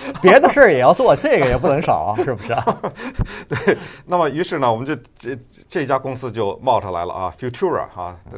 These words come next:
Speaker 1: 它这个名字听起来有点像 future，有点像未来似的。
Speaker 2: 嗯。
Speaker 1: 有名有姓的产品啊，这个名，名字呢叫 Eroxon。Erotic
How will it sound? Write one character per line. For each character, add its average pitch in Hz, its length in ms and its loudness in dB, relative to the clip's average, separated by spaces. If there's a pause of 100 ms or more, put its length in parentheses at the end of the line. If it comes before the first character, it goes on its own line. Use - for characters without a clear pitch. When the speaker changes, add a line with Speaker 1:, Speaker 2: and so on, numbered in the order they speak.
Speaker 1:
它 139 140 -6
这 127 100 -10
个 117 100 -12
名 117 160 -12
字 135 80 -12
听 151 180 -16
起 123 60 -14
来 104 140 -6
有 127 80 -8
点 104 140 -6
像 107 180 -12
future， 147 360 -12 (220)
有 117 100 -12
点 104 140 -8
像 101 220 -8
未 117 120 -4
来 90 160 -6
似 92 140 -14
的。 85 60 -12
Speaker 2:
嗯。 82 60 -18 (640)
Speaker 1:
有 139 180 2
名 170 200 0
有 156 120 0
姓 143 200 -4
的 110 120 -2
产 123 240 -6
品 98 240 -10
啊， 101 140 -10
这 147 160 -10
个 - 20 -8
名， 143 220 -10 (160)
名 139 160 -8
字 160 80 -12
呢 143 100 -2
叫 120 260 -2
Eroxon。 135 640 -2 (760)
Erotic 156 600 0